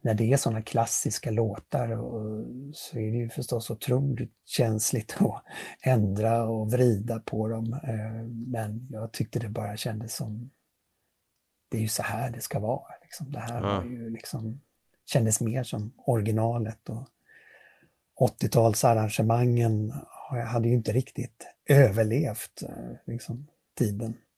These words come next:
Speaker 2: Och det är då han kommer med den här idén att det ska kännas lite så här Blue Note Records-aktigt,
Speaker 1: Ja.
Speaker 2: deras jazzplattor där som
Speaker 1: Ja, precis.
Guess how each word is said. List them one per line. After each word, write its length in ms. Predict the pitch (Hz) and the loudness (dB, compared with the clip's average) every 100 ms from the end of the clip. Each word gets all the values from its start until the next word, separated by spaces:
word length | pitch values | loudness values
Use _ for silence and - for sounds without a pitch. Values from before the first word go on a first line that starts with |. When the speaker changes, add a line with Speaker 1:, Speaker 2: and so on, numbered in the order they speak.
| _ _ _ _ _ _ | _ _ _ _ _ _
Speaker 2:
Och 120 | 110 | 2
det 60 | 123 | 4
är 40 | |
då 180 | 127 123 | 8 10
han 140 | 117 110 | 10 6
kommer 580 | 120 101 92 95 92 | 4 4 4 2 2
med 140 | 92 90 | 4 2
den 60 | 92 | 2
här 60 | |
idén 260 | 87 90 85 | 2 2 2
att 80 | - | 0
det 60 | |
ska 120 | - | -6
kännas 460 | 82 104 90 82 - | -2 0 0 -2 -4
lite 160 | 90 - | -4 -2
så 80 | |
här 60 | 82 | -4
Blue 200 | 92 90 | -2 -2
Note 460 | 85 85 82 - - | -2 -2 -4 -6 -2
Records-aktigt, 1160 | 92 - 78 73 - - - _ - 85 - 104 | -2 -2 -6 -6 -10 -16 -20 _ -4 -4 -2 2
Speaker 1:
Ja. 60 | 101 | 4
Speaker 2:
deras 120 | 90 | 4
jazzplattor 680 | 101 - - - - - 98 | 2 0 -4 -4 -4 -2 0
där 160 | 62 | 0
som 220 | - - - _ _ _ | -4 -12 -16 _ _ _
Speaker 1:
Ja, 440 | 117 117 104 - - - | 2 4 2 -6 -14 -10
precis. 680 | - - 107 104 - - | -6 -4 -4 -4 -6 -8